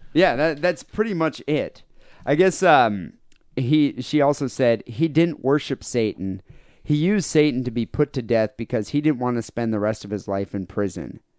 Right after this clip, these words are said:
said Donna Davis, who watched the e-, execution by injection at the, uh, facility. "He's in God's hands now, and Satan is running." And during the execution, Ferguson made a fist and extended his index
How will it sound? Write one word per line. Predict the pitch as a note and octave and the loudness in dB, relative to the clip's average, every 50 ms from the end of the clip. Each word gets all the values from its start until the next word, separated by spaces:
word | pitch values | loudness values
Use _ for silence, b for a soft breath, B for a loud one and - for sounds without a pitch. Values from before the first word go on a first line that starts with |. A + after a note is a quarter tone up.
| _ _ _ _ _ _ _ _ | _ _ _ _ _ _ _ _
said | - - B2+ A#2+ A2+ | -4 0 0 0 2
Donna | G2 A#2+ A2 G#2+ G2+ G2 | 2 0 0 0 0 -2
Davis, | F2 - F#2 F2+ E2 - C#2+ - - - - _ _ _ _ _ _ | -4 -4 -4 -4 -6 -6 -10 -10 -12 -16 -20 _ _ _ _ _ _
who | - A#2+ | -2 2
watched | B2 A#2+ A#2+ A2+ - | 2 2 2 2 0
the | - G#2+ G2+ F2+ _ - | -4 -6 -6 -8 _ -6
e-, | G#2+ A2 G2 | -6 -4 -4
execution | D#2+ G2 G2 - - G2 - - A2 G2 - G#2 | -4 -6 -8 -8 -12 -10 -6 -6 -6 -4 -4 -4
by | F#2+ G2 | -4 -4
injection | F#2+ F#2+ - - F#3 G3 F#3 - - C#3 A#2+ | -4 -2 0 2 2 2 2 0 -2 -2 -2
at | A2+ G2+ - | -4 -4 -6
the, | - G#2+ G2+ G2 | -6 -6 -4 -4
uh, | F#2 | -6
facility. | - - A2 - - C#3+ C3 B2 A2 - E2+ - - b b b | -8 -10 -10 -4 -2 -2 0 -2 -2 -4 -8 -14 -16 b b b
"He's | b D#3+ F#3+ F3+ D#3+ | b -2 0 2 2
in | G3 F3 D3+ C3 | 2 2 2 0
God's | - - C#3 D3+ D#3+ D#3+ C3 - | 0 0 2 2 0 -2 -2 -2
hands | C#3+ C#3+ C#3 C#3 C3 A2+ A2+ | -2 -2 0 -2 -4 -4 -4
now, | B2 A2+ G#2+ G#2 G2+ F#2+ F#2+ F#2 - _ _ _ - | -4 -4 -4 -4 -6 -6 -8 -10 -12 _ _ _ -8
and | A#2 A2 G2+ | -8 -8 -6
Satan | - - C3+ B2 C3 A2 A2+ A2 G#2+ G#2 - _ - | -6 -4 -2 -2 -2 -2 -2 -2 -4 -4 -6 _ -8
is | A2 G2 G2+ | -8 -6 -4
running." | G#2+ A2 G#2+ G2+ F#2 F2+ E2+ G2+ - b b b b b b b | -4 -4 -4 -4 -6 -8 -12 -16 -20 b b b b b b b
And | b C#3+ B2+ | b -4 2
during | A2+ D#3 E3 F#3 G3 F#3 | 4 6 6 6 6 4
the | F3 E3+ | 4 2
execution, | E3 - - C#3 A2+ - C#3 C3+ C#3 - - D#3+ D#3+ E3+ E3 - _ _ _ | 2 0 -2 -6 -6 -2 -2 -2 -2 -2 -4 -4 -4 -6 -8 -12 _ _ _
Ferguson | - D3+ D#3 D3+ D#3+ D3+ - E3+ D#3 C#3 | 2 2 4 4 4 2 2 2 0 2
made | C3+ C3 C3 B2 | 2 2 2 0
a | A2+ | -2
fist | - - - C#3 C3+ C#3 - - - | -2 -2 0 0 0 0 -2 -6 -8
and | - A#2+ A#2+ | -6 -6 -6
extended | A#2 - - - - C3+ C#3 D3 D3 C3+ B2 | -6 -6 -8 -8 -6 -4 -2 0 0 0 0
his | B2 C3+ A#2+ G#2 - _ | 0 -2 -2 -4 -6 _
index | - C3 C#3 D3 D3 D3+ D3 C#3+ - - - | -4 -4 -2 0 0 0 0 0 -2 -8 -20